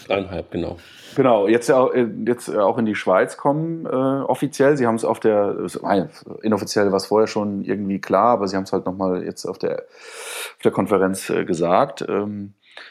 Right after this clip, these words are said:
Speaker 2: dann auch in den, in den, in das erste Euroland, ne, mit, äh, Frankreich.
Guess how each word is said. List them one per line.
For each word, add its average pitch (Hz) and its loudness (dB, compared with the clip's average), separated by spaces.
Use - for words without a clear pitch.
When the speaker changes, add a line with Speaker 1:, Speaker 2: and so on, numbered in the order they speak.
Speaker 2:
dann 117 4
auch 127 4
in 123 2
den, 110 4
in 107 0
den, 101 0
in 104 -2
das 104 -2
erste - 2
Euroland, 156 2
ne, 147 0
mit, - -6
äh, 95 2
Frankreich. 147 0